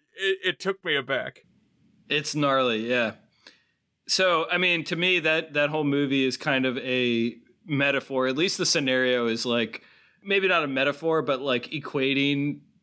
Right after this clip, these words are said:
Speaker 2: communing with the dead with, like, any other sort of teen indulgence. Like, to me, the, the weird stuff about it kind of replicates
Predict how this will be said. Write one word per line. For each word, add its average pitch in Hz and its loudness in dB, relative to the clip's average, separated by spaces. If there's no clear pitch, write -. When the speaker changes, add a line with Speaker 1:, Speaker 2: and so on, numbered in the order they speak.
Speaker 2:
communing 147 2
with 139 -2
the 143 -2
dead 127 0
with, 127 -4
like, 127 -2
any 143 0
other 139 2
sort 135 0
of 135 -4
teen 143 0
indulgence. 143 0
Like, 131 -2
to 165 -4
me, 175 2
the, 131 -8
the 131 -4
weird 170 0
stuff 139 -2
about 123 0
it - -2
kind 135 -2
of 123 -2
replicates 139 -2